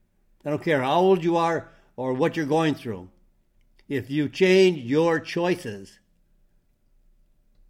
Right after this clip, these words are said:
and if you go to my website, terry talks nutrition dot com,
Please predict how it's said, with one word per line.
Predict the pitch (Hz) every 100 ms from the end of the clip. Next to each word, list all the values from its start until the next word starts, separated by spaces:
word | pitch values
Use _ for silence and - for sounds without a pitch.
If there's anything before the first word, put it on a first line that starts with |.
| -
and | 117
if | 131
you |
go | 156
to | 214 190
my | 185
website, | 160 165 170 170 160 160
terry | 156 156 160
talks | - 156 -
nutrition | 147 123 165 -
dot | 135 139 -
com, | 143 139 131